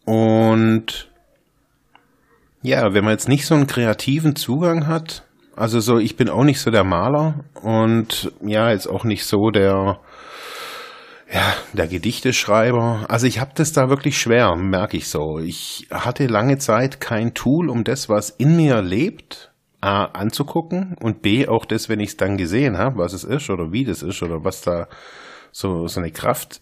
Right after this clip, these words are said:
in mir ist oder mich lähmt oder was auch immer, was das innen drin ist, wie ich dann damit umgehe. Also ich find, das ist ja immer, in ma-, was ich so immer wieder auch lese und was man so,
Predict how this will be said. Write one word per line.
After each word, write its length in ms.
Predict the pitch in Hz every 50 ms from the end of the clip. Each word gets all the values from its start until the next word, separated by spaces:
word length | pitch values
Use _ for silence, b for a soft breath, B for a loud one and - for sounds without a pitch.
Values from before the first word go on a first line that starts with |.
| _
in 160 | - - -
mir 160 | 95 101 95 73
ist 280 | 104 117 - - - 95
oder 480 | 90 87 80 78 - - - - - - - - - - - -
mich 240 | - 85 90 - -
lähmt 360 | 95 92 98 101 104 123 -
oder 160 | - 85 87 82
was 160 | - - -
auch 100 | 78 -
immer, 400 | - 98 120 143 165 160 160 - _ _ _ _ _ -
was 220 | - - 110 - -
das 160 | 113 - -
innen 340 | - 117 123 120 120 120 113
drin 200 | - 123 120 98
ist, 240 | 117 131 - - B B B B B B B B B B B B B B B B B B B B B -
wie 80 | 120
ich 100 | 120 -
dann 160 | - 127 127
damit 220 | 139 139 143 143 -
umgehe. 440 | - 101 98 - - - 62 - - _ _ _ _ _ _ _ _ _ _ _ _ _ _ _ _ _ _ _ _ _ _ _ _ _ _ _ _ _ _ _ _ _
Also 240 | - 98 104 113 120
ich 80 | -
find, 160 | - 147 131
das 120 | 139 127 131
ist 120 | 131 139
ja 80 | 147 -
immer, 460 | 139 143 139 135 135 131 127 120 110 - _ _ _ _ _ _ _ _ _ _ _ _ - 110 117 117 117 113 101 90 B B B B B B B _ _ _ _ - B B B B B B B B B
in 160 | - 107 110
ma-, 260 | 107 110 90 - 87
was 200 | 95 107 113 117
ich 140 | 135 127 -
so 360 | - 123 110 104 92 90 - -
immer 220 | - 110 120 117 113
wieder 200 | 120 110 104 76
auch 160 | 95 - -
lese 340 | 101 117 139 147 139 - 110
und 100 | 104 92
was 160 | 98 - -
man 120 | 107 98
so, 180 | 101 101 87